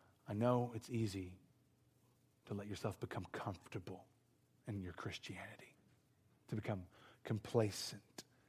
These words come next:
in your spiritual progress as you get older. But let your age in the faith mean more zeal and more drive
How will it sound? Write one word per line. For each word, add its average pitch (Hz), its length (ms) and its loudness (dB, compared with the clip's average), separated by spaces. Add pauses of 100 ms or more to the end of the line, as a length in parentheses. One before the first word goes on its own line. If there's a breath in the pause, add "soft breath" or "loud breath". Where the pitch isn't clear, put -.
(140)
in 123 40 0
your 101 120 2
spiritual 107 360 2
progress 101 540 2
as 101 100 -6
you 101 80 0
get - 200 -4
older. 104 340 0 (1040 loud breath)
But 117 140 2
let 147 200 8
your 123 220 6
age 127 460 6
in 117 80 2
the 110 100 2
faith - 720 2 (320 loud breath)
mean 131 240 8
more 147 320 12
zeal 117 480 6 (380 loud breath)
and 131 180 8
more 160 340 12
drive 147 800 12